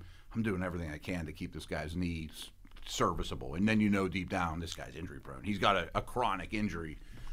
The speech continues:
I have no clue if that's the case with Gilbert or not. But we also often say teams tell you what they think, and they haven't moved on from him. They've not been super active to find that second linebacker, and I doubt they look at Spillane and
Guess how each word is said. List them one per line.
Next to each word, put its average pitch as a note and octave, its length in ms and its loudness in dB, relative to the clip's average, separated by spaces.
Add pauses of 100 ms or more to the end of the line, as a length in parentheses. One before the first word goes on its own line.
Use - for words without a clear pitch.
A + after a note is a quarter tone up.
(180)
I A2 80 6
have A2 100 6
no G#2+ 160 6
clue G#2+ 280 6
if F2 60 0
that's F#2+ 200 4
the E2 60 -4
case F#2+ 260 2
with D#2 100 -8
Gilbert F2+ 340 0
or D#2+ 60 -2
not. G2 400 4 (680)
But F3 420 8
we A2 100 4
also G#2+ 360 4
often B2 280 4
say A2+ 420 0 (560)
teams A2 300 4
tell A#2 220 6
you A#2 120 8
what A#2 220 4
they A#2+ 120 4
think, C#3 460 6 (360)
and A2 400 4
they D#2+ 60 2
haven't F#2+ 240 2
moved C#3+ 180 8
on G2+ 220 8
from F#2 220 4
him. A2 220 4 (540)
They've G#2 580 4
not A2 360 8
been B2 240 6
super C#3 560 4
active G2+ 640 2
to F#2+ 360 4 (520)
find A2 320 6
that G2 200 0
second - 380 0
linebacker, F2 800 0
and A2 100 2
I F#2+ 100 2
doubt F#2+ 300 2
they G2 120 0
look F#2+ 180 0
at F#2 80 -2
Spillane F#2 480 0
and E2+ 160 0